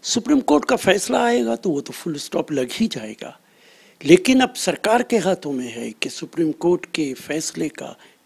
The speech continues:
کتنا سمان کرتی ہے، چونکہ جن لوگوں کے ہاتھوں میں آج ستہ ہے ان پر بہت بھروسہ نہیں کیا جا سکتا۔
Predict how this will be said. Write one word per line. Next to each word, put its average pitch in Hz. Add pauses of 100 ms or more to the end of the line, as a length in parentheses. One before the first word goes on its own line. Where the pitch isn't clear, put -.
کتنا 175
سمان 117
کرتی -
ہے، - (340)
چونکہ 240
جن 247
لوگوں 247
کے 226
ہاتھوں 196
میں 196
آج 175
ستہ - (100)
ہے 127 (1200)
ان 190
پر 185
بہت 139
بھروسہ 139
نہیں 127
کیا -
جا -
سکتا۔ -